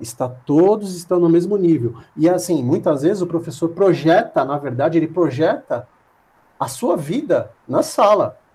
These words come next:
Tipo, o que é pa-, o que é normal pra ele? O que é normal pra ele? É o que é normal porque foi a vida dele. Você tá entendendo? Acho que existe esse grande problema, né? Então, eu entro na sala justamente pensando nessa, né,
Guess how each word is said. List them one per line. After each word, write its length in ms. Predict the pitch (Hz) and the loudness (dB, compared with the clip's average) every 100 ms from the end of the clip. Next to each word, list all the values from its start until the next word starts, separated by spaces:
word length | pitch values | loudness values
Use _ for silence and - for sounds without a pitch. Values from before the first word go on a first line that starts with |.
| _ _ | _ _
Tipo, 360 | 185 170 135 120 | -4 -2 -4 -2
o 140 | 165 | -2
que 100 | 170 | 0
é 60 | 247 | 0
pa-, 240 | 247 202 190 | 2 0 0
o 100 | 185 | -2
que 120 | - | 0
é 20 | |
normal 320 | 196 175 151 | 2 4 4
pra 160 | 139 139 | 2 -2
ele? 180 | 110 98 _ _ _ _ | -2 -6 _ _ _ _
O 80 | 151 | -4
que 100 | 220 | -2
é 60 | |
normal 460 | 220 202 160 139 - | 2 4 4 2 0
pra 200 | - 139 | -2 -2
ele? 240 | 117 101 - _ - | -2 -6 -14 _ 0
É 60 | |
o 100 | 151 | 0
que 120 | 160 180 | 4 2
é 40 | |
normal 380 | 170 185 - - | 4 4 4 2
porque 240 | - 247 | -2 -4
foi 320 | 233 190 190 | -2 -4 -4
a 100 | - | -2
vida 280 | 240 220 233 | -2 0 2
dele. 360 | 392 359 247 180 - _ _ _ _ _ _ | 4 2 0 -6 -12 _ _ _ _ _ _
Você 100 | - | -6
tá 80 | 170 | -4
entendendo? 400 | - 143 190 123 - _ _ _ _ _ _ _ _ | -2 -2 -2 -4 -14 _ _ _ _ _ _ _ _
Acho 220 | 113 127 | -6 -4
que 80 | 170 | 0
existe 340 | 160 185 - | 0 0 -2
esse 180 | 285 - | -4 -2
grande 260 | 185 160 - | 0 0 0
problema, 420 | 170 135 120 104 - _ _ - _ _ | -2 0 -2 -6 -14 _ _ -20 _ _
né? 220 | - 117 123 - - _ _ | -8 -6 -8 -16 -20 _ _
Então, 120 | 156 | 2
eu 200 | 208 196 | 4 2
entro 240 | 220 220 | 2 -2
na 120 | 180 | -2
sala 320 | 165 - 196 165 | -4 -4 -4 -4
justamente 600 | 208 220 196 226 233 - _ _ _ - | -6 -4 -6 -6 -10 -18 _ _ _ -2
pensando 760 | 262 285 - - 220 302 254 | 0 0 -2 -2 2 2 0
nessa, 340 | 156 165 165 - | 0 -2 -2 -10
né, 240 | 139 147 | -4 -4